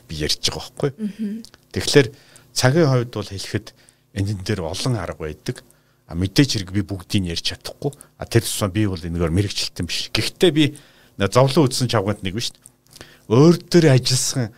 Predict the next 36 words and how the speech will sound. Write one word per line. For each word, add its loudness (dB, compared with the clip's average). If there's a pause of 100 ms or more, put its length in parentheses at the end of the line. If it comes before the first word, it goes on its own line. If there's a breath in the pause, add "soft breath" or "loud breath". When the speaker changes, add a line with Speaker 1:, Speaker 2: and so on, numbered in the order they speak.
(140 soft breath)
Speaker 1:
хамгийн 4
сайн, 0
магадгүй -2
би 0
дөрв 2
тоо 4
аргыг 2
үзсэн -2
байж -4
магадгүй. -10 (480 soft breath)
Яг -2
тоог 6
нь 2
мэдэхгүй -4
байна. -10
Зүгээр 2
ер 6
нь 4
л -2
ихэд 4
олон 4
юм -6
үзсэн. -10 (1040 loud breath)
Гэхдээ 4
гарцаагүй 4
ажилласныг 0
би -2 (580 loud breath)
баталж -6
чадах. -4 (800)
Тэр 2
жишээ 4
нь 0
би 6
өөрөө 8
байна 2
гэж -2